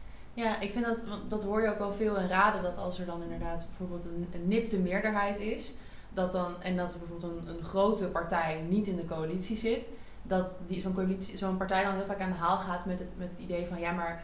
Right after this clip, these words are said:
wij vertegenwoordigen een heel groot deel van onze samenleving." En dat is, dat stuit dan vaak een beetje tegen een, ja, dat, tegen dovemansoren bij de coalitie. Terwijl ik eigenlijk denk van, "Ja,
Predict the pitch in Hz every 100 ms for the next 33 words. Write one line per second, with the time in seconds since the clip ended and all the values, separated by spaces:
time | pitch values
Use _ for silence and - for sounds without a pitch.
0 | - 175 196 190 196 190 196 190 190 180
1 | 180 - 196 233 240 214 202 202 208 214
2 | 202 190 185 190 - 214 233 185 156 160
3 | 165 165 165 - - - 180 180 185 185
4 | - 190 - - - 185 185 - 196 202
5 | 190 185 185 196 180 180 190 185 185 180
6 | 175 175 - 180 170 165 - - 180 -
7 | - 190 185 190 226 226 220 214 - 220
8 | 208 190 185 180 185 220 214 170 151 -
9 | 180 - 196 190 208 233 196 180 170 170
10 | 202 180